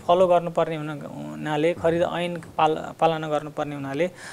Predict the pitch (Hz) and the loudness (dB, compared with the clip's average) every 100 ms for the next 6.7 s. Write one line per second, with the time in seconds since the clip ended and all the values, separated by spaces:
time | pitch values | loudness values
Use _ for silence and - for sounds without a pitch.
0 | - - - 208 233 254 226 - 226 - | -16 -18 4 8 8 8 6 2 2 2
1 | 226 208 214 180 180 185 185 175 180 214 | 0 2 0 2 2 2 6 4 4 0
2 | 247 202 - 190 190 196 180 180 180 170 | 2 0 2 2 6 6 8 6 6 4
3 | 170 180 - 185 190 180 160 151 175 196 | 2 2 6 6 6 2 -2 0 0 2
4 | 170 180 170 - 151 165 202 180 151 - | 2 2 2 0 -6 -2 2 4 4 10
5 | 202 143 - - 220 226 220 220 220 - | 12 12 8 0 4 6 6 4 4 4
6 | 202 196 202 202 202 180 147 | 6 6 4 6 10 10 8